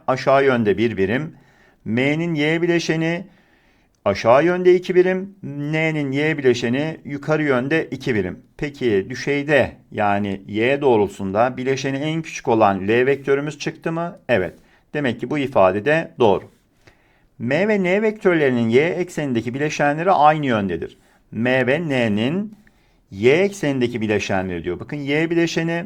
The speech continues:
M'nin aşağı yönde, N'nin ise yukarı yöndedir. Yani Y eksenindeki bileşenleri zıt yönde olması gerekiyor. Burada aynı yönde dediği için yanlış çıktı. Cevap bir ve iki, D seçeneğimiz doğrudur.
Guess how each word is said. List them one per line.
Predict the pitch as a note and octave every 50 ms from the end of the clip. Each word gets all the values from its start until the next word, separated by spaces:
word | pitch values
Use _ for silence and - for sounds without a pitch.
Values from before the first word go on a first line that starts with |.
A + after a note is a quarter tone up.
| -
M'nin | - C#3+ C#3+ D3 D3 D3+ D#3+ E3+
aşağı | - - - C#3 - - D3 C#3+ D3 D3+
yönde, | D3 B2+ A2+ A2+ G2+ A2 A#2+ C#3 C3+ - -
N'nin | C3 C3 C3 C3 C3+ C3+ D3 D3 C#3+
ise | - - - - D3+ D#3+ E3+ E3+
yukarı | F3+ C3 A#2 A#2+ - C3+ B2+ B2+
yöndedir. | B2 A2+ G2+ F#2+ F2+ F2 F2+ F#2 B2 C3+
Yani | C3+ C3+ C#3 C3+ B2+ A#2 G#2+ G#2+
Y | A#2+ C3
eksenindeki | C3 B2 A#2 B2 - G#2 G2 F#2+ F#2 F2+ - G2+
bileşenleri | A#2+ A#2 B2 A#2+ A#2 - A2+ G#2 G#2+ B2 D3 E3+ F3
zıt | C#3+ C#3 D3+ D3 - -
yönde | B2 G#2+ G2 F#2 F2
olması | F2 E2+ E2 E2 E2+ E2+ - -
gerekiyor. | F2 E2+ E2+ D#2+ E2 E2 - C3+ C3 B2+
Burada | B2 A#2 A#2 - - -
aynı | G2+ A2 A#2+ B2+ C3 A#2+
yönde | G#2+ F#2 F2+ F2 F2 E2+
dediği | F2 E2+ F2 E2+ E2+
için | E2 - F3 F3+ F#3 G3 G3 -
yanlış | E3 D3 B2 G2+ - - -
çıktı. | - - _ _ - - - _ _ _ _ _ _ _ _ _
Cevap | - F3 E3+ E3+ F3 F3 F3
bir | F3 F3 E3+
ve | E3 D#3 D3
iki, | C#3+ C#3+ - E3+ E3 F3 F3 - D3 C#3+ C#3
D | D#3 D3+ C#3
seçeneğimiz | C#3 B2 - - G#2 G2 G2 G2 A2 C#3+ D#3+ D#3 - - - _ _ -
doğrudur. | A#2+ F#2+ D2 - - - - - - -